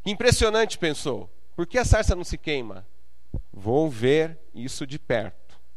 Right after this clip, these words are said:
Então, Moisés tava lá, cuidando do rebanho, do sogrão. Tava falando, pensando assim, "Esse, vou cuidar bem, porque é herança, né? Eu vou cuidar,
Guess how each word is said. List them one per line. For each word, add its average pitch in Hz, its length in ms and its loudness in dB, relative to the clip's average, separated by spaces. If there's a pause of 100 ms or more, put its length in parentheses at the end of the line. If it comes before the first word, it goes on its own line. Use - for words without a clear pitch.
(100)
Então, 143 160 4
Moisés 139 800 2 (340)
tava 180 280 6
lá, 202 340 6 (520)
cuidando 151 380 2
do 147 60 2
rebanho, 170 720 8
do 123 80 -6
sogrão. 156 640 4 (920)
Tava 101 240 -2
falando, 123 480 0
pensando 107 320 0
assim, 113 200 -2 (480)
"Esse, - 300 -2
vou 107 160 -2
cuidar 131 320 0
bem, 156 220 -4
porque - 260 -6
é 107 100 -4
herança, 139 480 -6
né? 123 140 -8
Eu 113 80 -8
vou 104 160 -8
cuidar, 139 500 0